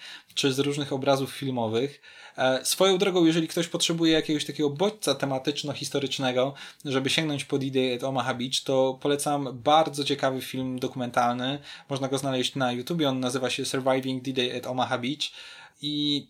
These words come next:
tam naprawdę wiele elementów, których doświadczamy w grze, jest bardzo ciekawie przedstawionych, e, i omówionych przez historyków i znawców poszczególnych, em, tematów. Em, także to naprawdę jest świetny wstęp, e, czy urozmaicenie rozgrywki.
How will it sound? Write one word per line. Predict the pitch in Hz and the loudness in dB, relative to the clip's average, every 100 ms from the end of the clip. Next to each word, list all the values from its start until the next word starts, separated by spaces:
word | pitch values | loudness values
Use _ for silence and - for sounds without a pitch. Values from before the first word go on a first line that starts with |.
| - | 0
tam | 156 151 | 2 2
naprawdę | 151 147 156 147 131 | 0 0 2 2 2
wiele | 143 170 | 4 4
elementów, | 151 147 147 147 139 | 4 2 0 -4 -6
których | - 139 - - - | -4 -4 -6 -16 -4
doświadczamy | 143 143 143 - 170 160 135 | -2 0 -4 0 2 2 -2
w | |
grze, | 127 127 131 147 - - - | -4 0 2 0 -4 -16 -6
jest | 135 131 - 165 - _ | -4 -4 -10 -16 -18 _
bardzo | 139 147 139 143 139 | 4 4 4 0 0
ciekawie | 135 143 143 139 | 0 0 0 0
przedstawionych, | - - 139 131 131 139 165 - - - - | -4 -2 -2 0 0 0 -4 -8 -18 -20 -10
e, | 127 127 | -2 -2
i | 120 139 | 0 0
omówionych | 139 135 139 135 131 | 0 0 0 0 -2
przez | - 139 131 127 - 135 | -2 0 0 0 0 -2
historyków | 135 139 139 139 139 131 | -2 -2 2 2 0 -4
i | 123 123 | -4 -4
znawców | 127 131 - 131 - | -2 -2 -2 -6 -6
poszczególnych, | - - 135 135 131 127 - 131 | -8 -8 -6 -4 -4 -6 -6 -6
em, | 123 123 | -4 -6
tematów. | - 131 117 127 160 170 - - - - | -2 2 2 2 0 -2 -12 -20 -16 -6
Em, | 123 123 | -4 -4
także | 143 139 139 | -4 0 -2
to | 135 160 | 0 2
naprawdę | 151 147 - 175 156 151 | 2 0 2 6 6 6
jest | 143 135 | 4 4
świetny | - - 151 143 139 | 0 0 0 0 -4
wstęp, | 123 - 135 147 143 - | -4 0 2 0 -4 -4
e, | 139 | -2
czy | 127 - 127 123 | -2 -2 -2 -2
urozmaicenie | 127 131 127 135 127 135 127 117 | 0 0 0 -2 -2 -2 -2 -4
rozgrywki. | 113 113 117 - 120 156 | -6 -4 -4 -2 -6 -6